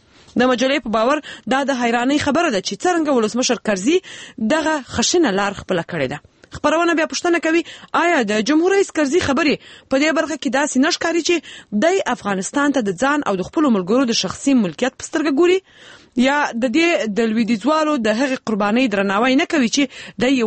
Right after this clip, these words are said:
واک ته رسولی؟ د امریکایي ځواکونو د قرباني په اړه واشنګټن ټایمز په خپله تازه ګڼه کې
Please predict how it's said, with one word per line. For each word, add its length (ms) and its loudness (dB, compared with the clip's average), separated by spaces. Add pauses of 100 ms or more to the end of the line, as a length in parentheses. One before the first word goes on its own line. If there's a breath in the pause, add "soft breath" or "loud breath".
واک 240 -2
ته 100 -6
رسولی؟ 380 -10 (580)
د 200 2
امریکایي 420 2
ځواکونو 340 0
د 160 -2
قرباني 400 2 (120)
په 80 0 (160)
اړه 180 0
واشنګټن 480 -4
ټایمز 360 -2
په 120 -14
خپله 140 -2 (100)
تازه 240 0
ګڼه 220 0
کې 100 2